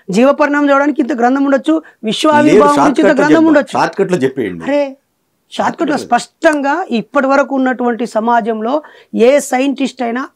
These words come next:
Speaker 1: యాక్సెప్ట్ చేస్తున్నటువంటిది జీవ పరిణామ సిద్ధాంతము.
Speaker 2: Hmm. ఓకే.
Speaker 1: ఈ, అది మీరు ఏవో ఓపారిన్ చదువుతారా, లేకపోతే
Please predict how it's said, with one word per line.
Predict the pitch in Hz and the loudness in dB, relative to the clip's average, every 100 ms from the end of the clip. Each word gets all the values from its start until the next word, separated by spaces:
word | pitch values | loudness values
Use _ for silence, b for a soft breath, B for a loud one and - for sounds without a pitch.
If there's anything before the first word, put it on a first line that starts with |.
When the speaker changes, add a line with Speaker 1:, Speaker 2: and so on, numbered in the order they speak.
| 202 | -4
Speaker 1:
యాక్సెప్ట్ | 226 - 294 - 269 | -4 -2 -2 -2 -2
చేస్తున్నటువంటిది | 247 254 247 233 214 214 202 262 311 b b | -2 -4 -4 -2 -2 -6 -6 -6 -8 b b
జీవ | 170 196 269 269 | -4 0 2 2
పరిణామ | 247 226 226 240 | 0 0 -2 -4
సిద్ధాంతము. | 247 185 185 196 185 185 208 165 - | -6 -8 -6 -6 -6 -2 -2 -4 -12
Speaker 2:
Hmm. | - _ _ _ - | -20 _ _ _ -20
ఓకే. | 76 95 - | -14 -8 -2
Speaker 1:
ఈ, | 254 285 | 0 2
అది | - 254 | 2 2
మీరు | 262 233 | 2 2
ఏవో | 214 247 262 | 2 2 2
ఓపారిన్ | 208 226 254 254 254 254 | 2 0 2 2 0 -2
చదువుతారా, | 247 240 233 240 233 262 294 294 B B 233 | -2 -2 -2 -2 0 0 0 -4 B B -2
లేకపోతే | 233 254 254 254 247 233 | 2 2 0 0 2 0